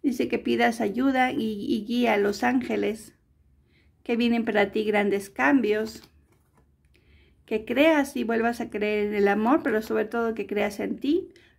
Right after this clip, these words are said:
No de momento, quizás porque tienes que esperar un poquito que esta persona regrese o retorne,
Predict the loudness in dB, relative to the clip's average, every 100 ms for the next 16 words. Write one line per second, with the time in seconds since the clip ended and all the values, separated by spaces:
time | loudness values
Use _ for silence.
0 | _ 2 4 4 4 2 2 4 4 4
1 | 0 -2 -6 -6 -8 -4 -2 0 -2 -4
2 | -8 -6 0 2 2 0 -6 -6 -6 -6
3 | -6 -6 -6 -4 0 0 0 0 0 2
4 | 4 2 0 -2 0 -2 -2 0 2 4
5 | 4 2